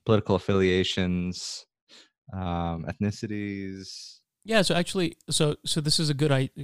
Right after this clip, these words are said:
Speaker 2: opportunity. So country of origin, no. So the majority of our listeners, since, uh, uh, you know,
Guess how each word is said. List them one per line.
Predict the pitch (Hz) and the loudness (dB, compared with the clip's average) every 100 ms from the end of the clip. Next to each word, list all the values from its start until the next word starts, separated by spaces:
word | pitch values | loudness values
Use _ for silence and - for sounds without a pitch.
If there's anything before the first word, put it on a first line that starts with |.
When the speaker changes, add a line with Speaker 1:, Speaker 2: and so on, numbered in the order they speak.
| 131 | -6
Speaker 2:
opportunity. | 127 120 - 135 | -6 -6 -6 0
So | 156 | 2
country | 160 202 196 | 2 2 2
of | 165 | 2
origin, | 139 127 120 | 4 2 2
no. | 110 110 98 - _ _ _ _ | 0 -2 -4 -10 _ _ _ _
So | - 143 | -8 -2
the | |
majority | 127 120 156 160 | 0 2 2 2
of | 143 | 2
our | 135 | -2
listeners, | 123 123 - 113 107 104 - _ | -2 0 0 -2 -4 -6 -8 _
since, | - - 117 107 - - | -4 -4 -2 -6 -6 -8
uh, | 120 - | -16 -14
uh, | 107 104 | -14 -10
you | 110 | -8
know, | 104 98 | -6 -8